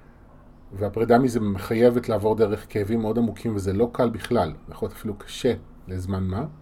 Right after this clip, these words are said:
אבל זה מפנה את זה, מפנה את הדרך להגשמה ומימוש שאנחנו לא מכירים. ולצערי רוב האנשים נוח להם להישאר,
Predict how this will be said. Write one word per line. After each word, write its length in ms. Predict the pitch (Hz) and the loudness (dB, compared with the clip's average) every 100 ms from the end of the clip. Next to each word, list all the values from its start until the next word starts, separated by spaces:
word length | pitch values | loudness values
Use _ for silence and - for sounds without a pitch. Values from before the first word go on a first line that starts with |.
| - - - - - - | -20 -20 -20 -20 -18 -8
אבל 120 | 101 | -4
זה 140 | 101 107 104 - 101 | -2 -2 -4 -8 -12
מפנה 400 | 95 107 110 120 | -8 -2 2 2
את 100 | 110 | 0
זה, 200 | 98 92 - 101 | -2 -2 -6 -10
מפנה 240 | - 110 | -4 -4
את 80 | 113 | -2
הדרך 500 | 101 110 95 92 - - - - - - - - - - - - - - - - 110 | 2 2 2 -6 -14 -20 -20 -20 -20 -20 -20 -20 -20 -20 -20 -20 -20 -20 -20 -12 -4
להגשמה 720 | 104 104 98 98 - 117 117 | 0 0 -2 -6 -2 2 4
ומימוש 420 | 120 113 113 117 | 4 2 2 0
שאנחנו 300 | 117 107 - | -2 -4 -4
לא 60 | 107 | -6
מכירים. 400 | 113 - 101 98 - - - - - - - - - - | -6 -6 -6 -8 -10 -20 -20 -20 -20 -20 -20 -20 -20 -14
ולצערי 920 | 101 107 104 101 101 101 - 113 120 | -6 0 0 0 0 -4 -2 2 4
רוב 220 | 120 123 127 | 4 4 4
האנשים 460 | 123 - 131 123 | 2 0 0 2
נוח 240 | 123 120 127 | 2 2 0
להם 180 | 113 | -2
להישאר, 520 | 107 98 113 110 107 | -4 -2 2 2 0